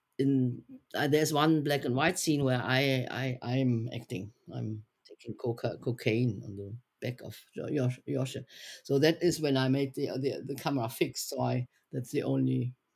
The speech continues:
moment there where there's a tribal, um, image, because the others is always I'm hand-holding and, um, um, and so the, I, I try to follow what happens.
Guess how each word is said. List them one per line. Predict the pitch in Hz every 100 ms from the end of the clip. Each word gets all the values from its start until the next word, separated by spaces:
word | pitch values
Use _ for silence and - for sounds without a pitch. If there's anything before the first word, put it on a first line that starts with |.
| _ 156
moment | 143 131 127
there | 123 120
where | 120 117
there's | 113 120 120
a | -
tribal, | 131 135 - 104 120 - _ - - -
um, | 123 113 - 120
image, | 113 117 - - _ -
because | 120
the | 127
others | 110 120 127
is | 127
always | 95 127 127
I'm | 76 113 113
hand-holding | 123 127 151 104 104 92
and, | 95 110 95
um, | 101 110 - _ _ _ _ _ _ _ _ _ _
um, | 117 110 104 107 113 - - _ _ - - - _ _
and | 127 120
so | - 120 120
the, | 123 117 -
I, | 107 - 120
I |
try | - 123 127
to | 139 123
follow | - 135 131
what | 110 113
happens. | 147 - 107 117 123 147